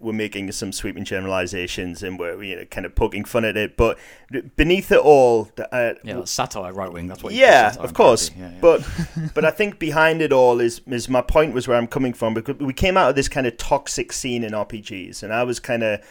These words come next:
Speaker 1: making light of the fact that Warhammer's even worse for this, which, which I, I kind of believe it is. Um, so,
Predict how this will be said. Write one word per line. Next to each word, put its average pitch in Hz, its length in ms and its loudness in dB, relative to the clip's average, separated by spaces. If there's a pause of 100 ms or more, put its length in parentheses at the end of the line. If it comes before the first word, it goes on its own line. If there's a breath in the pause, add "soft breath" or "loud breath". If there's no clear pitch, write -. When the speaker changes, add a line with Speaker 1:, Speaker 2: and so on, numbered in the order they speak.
(240 soft breath)
Speaker 1:
making 123 320 -2
light 117 240 2
of 95 120 -10
the 113 80 -16
fact 110 180 -2
that 104 120 -4
Warhammer's 110 460 -2
even 98 220 -10
worse 87 240 -4
for - 140 -16
this, - 260 -14
which, 110 220 -10
which 120 160 -8
I, 113 280 -2 (120)
I 107 80 -8
kind 110 240 -8
of 104 100 -10
believe 101 300 -10
it 92 80 -8
is. 85 400 -8 (360 soft breath)
Um, 110 540 -6 (180)
so, 120 560 -2